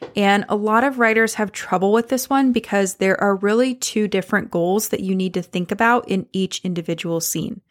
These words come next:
Number one, what does your character want when the scene starts? And then number two, what does your character want after the inciting incident of the scene happens? So I won't go too deep into the second part because I have a whole episode about scene structure,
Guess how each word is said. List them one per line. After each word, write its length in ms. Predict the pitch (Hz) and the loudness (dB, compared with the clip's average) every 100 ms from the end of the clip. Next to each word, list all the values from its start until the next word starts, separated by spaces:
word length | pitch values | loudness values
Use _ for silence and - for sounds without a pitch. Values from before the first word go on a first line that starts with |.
| _ _ _ _ | _ _ _ _
Number 280 | 196 233 269 | 0 2 2
one, 400 | 240 233 233 202 | 4 4 2 2
what 120 | 202 | 2
does 160 | 226 226 | 2 2
your 120 | 262 | 0
character 440 | - 233 226 233 | 2 0 2 0
want 320 | 208 190 190 | 2 2 2
when 140 | 190 185 | 0 -2
the 100 | 180 | -2
scene 300 | - 196 214 | -2 -2 0
starts? 640 | - 180 165 196 - - - | 0 2 0 0 -8 -10 -4
And 120 | 196 | 0
then 140 | 196 | 0
number 240 | 190 185 180 | 0 -2 -6
two, 400 | - 294 262 220 | -4 0 4 2
what 220 | 208 208 | 2 2
does 180 | 214 208 | 2 2
your 100 | 226 | -2
character 480 | - 196 196 208 190 | 0 -2 0 -4 -4
want 340 | 180 175 - - | 0 -2 -2 -2
after 400 | 175 190 - 247 | 0 0 2 2
the 120 | 220 | 2
inciting 460 | 214 196 196 190 190 | 0 0 0 2 0
incident 480 | 180 165 180 196 - | -4 -4 -2 -2 -2
of 140 | 170 | -4
the 100 | 180 | -4
scene 300 | - 180 165 | -4 -4 -6
happens? 680 | - 160 156 - - - - _ _ _ - | -4 -6 -6 -10 -12 -12 -14 _ _ _ -4
So 300 | - 196 - | 2 4 4
I 120 | 202 | 2
won't 280 | 208 240 254 | 2 2 2
go 140 | 302 | -2
too 280 | 294 - 226 | -2 -2 -2
deep 380 | - 208 208 - | -2 -2 -2 -2
into 240 | 196 180 | -2 -2
the 40 | |
second 460 | 170 - 247 269 247 | -2 -2 -2 -2 -6
part 400 | - 185 180 - | 0 2 2 0
because 560 | 190 - 190 180 175 - | -6 0 2 2 2 -2
I 80 | 180 | -6
have 220 | 190 220 | -2 -2
a 60 | 226 | -2
whole 220 | 240 - | -2 0
episode 460 | 180 - - 190 185 | -2 -2 -2 -2 0
about 240 | 175 - | -2 -2
scene 280 | - 175 170 | -6 -4 -4
structure, 600 | - - - - - | -6 -10 -10 -10 -8